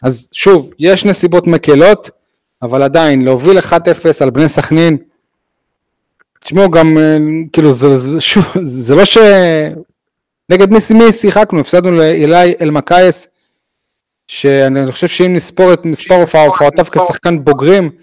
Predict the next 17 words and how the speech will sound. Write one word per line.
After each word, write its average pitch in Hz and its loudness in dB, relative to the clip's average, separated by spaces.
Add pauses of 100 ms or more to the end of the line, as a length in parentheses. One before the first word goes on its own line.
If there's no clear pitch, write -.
(500)
מאז 156 -4
גיל 170 -2
שמונה 160 -2
עשרה, 214 -2
אני 143 -4
מנחש 131 -4
פה, 139 -4
לא 143 2
אומר 147 -2
מידע, 135 -2
אולי 165 2
הוא 160 0
שיחק 147 -8
עשרה 135 -2
משחקים 135 -6
בחמש 120 -6
שנים. 110 -10